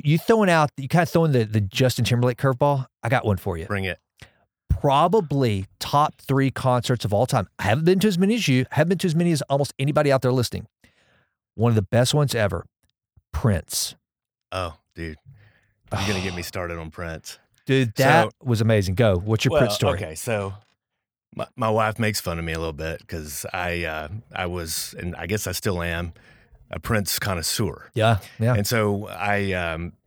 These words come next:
Speaker 2: you know, of course, when Purple Rain came out, I was, like, in fourth grade.
Speaker 1: Oh, yeah.
Speaker 2: And, um, shouldn't have even been listening to it,
Speaker 1: Yeah.
Speaker 2: you know, frankly. And, uh, but dude, just got hooked. A-, and again, I think the thing about Prince for me,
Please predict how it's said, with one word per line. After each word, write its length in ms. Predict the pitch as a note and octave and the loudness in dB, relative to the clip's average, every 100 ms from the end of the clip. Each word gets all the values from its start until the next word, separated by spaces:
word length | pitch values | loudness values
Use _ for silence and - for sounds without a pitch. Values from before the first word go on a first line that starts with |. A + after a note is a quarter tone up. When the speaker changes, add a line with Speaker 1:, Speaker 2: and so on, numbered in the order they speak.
| - | -4
Speaker 2:
you 100 | G#2+ | -2
know, 140 | D#2 | -2
of 400 | D2+ - _ _ | -8 -16 _ _
course, 260 | - G2 - | -6 -6 -4
when 160 | F#2 | -6
Purple 340 | F2 B2+ A2 G#2+ | -4 -6 -2 0
Rain 220 | G#2 G#2+ | 2 0
came 220 | G2+ G2 | -2 -2
out, 80 | F#2 | -2
I 60 | F2+ | -4
was, 120 | F2 | -4
like, 160 | F2+ F2 | -6 -8
in 60 | |
fourth 340 | - F#2+ F2 - | -6 -6 -6 -6
grade. 320 | E2+ D2 - | -8 -8 -4
Speaker 1:
Oh, 120 | D#3+ | 0
yeah. 220 | D3 D#3+ A#2+ - - | 2 2 -2 -8 -4
Speaker 2:
And, 520 | G#2 G#2 G2+ F#2+ F#2 | 0 0 0 -2 -6
um, 380 | - F2 E2 E2 | -6 -6 -6 -6
shouldn't 340 | - D3 C#3 | -4 -2 0
have 120 | A2+ G#2+ | -2 0
even 280 | A2+ A2 F#2+ | 0 0 0
been 300 | G#2+ F#2 F2 | 0 0 -2
listening 500 | G2 A#2+ - G2 E2 | -2 -2 -2 -4 -4
to 240 | - D2+ | -6 -8
it, 160 | D#2 - - | -10 -14 -4
Speaker 1:
Yeah. 120 | D#3+ | 0
Speaker 2:
you 60 | F2+ | 0
know, 120 | E2+ | -2
frankly. 480 | - G2 F#2+ E2+ F2+ - - - - | -6 -6 -6 -8 -10 -12 -20 -20 -8
And, 400 | G#2+ G#2 G2 F#2 | -2 0 0 -2
uh, 140 | F#2 | -4
but 200 | E2 - | -4 -4
dude, 300 | F2+ A#2 E2+ | -2 -2 -4
just 280 | - C3+ - | -4 -4 -2
got 200 | C3+ G2 | -4 -6
hooked. 380 | - - E3 F2 | -6 -2 -2 -2
A-, 120 | G#2 - | -6 -6
and 100 | A#2+ | -4
again, 320 | G#2+ G2+ F3+ F#2+ | -4 -2 -2 -2
I 100 | A2+ | -4
think 260 | D#3 - - _ _ _ - | -4 -8 -18 _ _ _ -12
the 100 | G#2 | -8
thing 180 | G2+ F3+ | -4 -2
about 240 | D#3 A#2+ | -2 -4
Prince 380 | - C3+ B2 - | -2 0 0 -2
for 180 | - G#2 | -4 -2
me, 440 | B2 C3+ G#2+ G2+ | 0 0 0 0